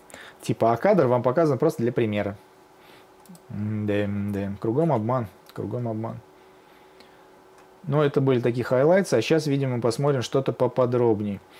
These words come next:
Максимум десять кадров в секунду, да, то же самое с фиксированным фокусом.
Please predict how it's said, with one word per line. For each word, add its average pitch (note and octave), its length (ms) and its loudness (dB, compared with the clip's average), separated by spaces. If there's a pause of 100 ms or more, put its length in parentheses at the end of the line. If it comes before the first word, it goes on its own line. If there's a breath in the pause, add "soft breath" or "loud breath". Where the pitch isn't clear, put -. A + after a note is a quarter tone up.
(400 loud breath)
Максимум E3 500 2
десять C#3 300 0
кадров B2 320 2
в - 20 -8
секунду, E3 800 2
да, A#2 640 0
то A2 100 0
же G#2 120 -4
самое D#3+ 580 0
с D#3 260 0
фиксированным B2 680 -2 (640 loud breath)
фокусом. G#2 880 -2